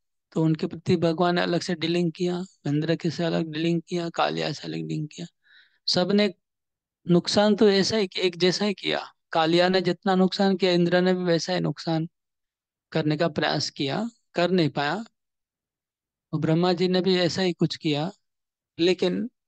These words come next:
भगवान की सबके प्रति करुणा थी, उन्होंने द्वेष किसी के प्रति नहीं किया। भगवान, भगवान के हृदय में द्वेष नहीं रह सकता है,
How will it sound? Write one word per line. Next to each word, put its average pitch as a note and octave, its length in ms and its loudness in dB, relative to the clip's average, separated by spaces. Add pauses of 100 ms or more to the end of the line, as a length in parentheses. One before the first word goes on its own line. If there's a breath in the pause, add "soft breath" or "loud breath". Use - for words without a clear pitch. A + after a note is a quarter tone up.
(1800)
भगवान F3+ 400 2
की F#3 140 -4
सबके - 320 -4
प्रति F#3+ 280 -4
करुणा D3+ 440 0
थी, C3 420 -10 (800)
उन्होंने E3 260 2
द्वेष D#3+ 440 0
किसी F3+ 320 -4
के E3+ 80 -4
प्रति E3+ 300 -4
नहीं D3+ 220 -2
किया। - 280 -10
भगवान, C3+ 360 -10 (1200)
भगवान G3+ 420 2
के G#3 80 2
हृदय F#3 260 2
में G3 160 4
द्वेष F3 380 0
नहीं E3+ 160 2
रह C#3 120 -2
सकता C#3+ 360 -6
है, C#3 320 -10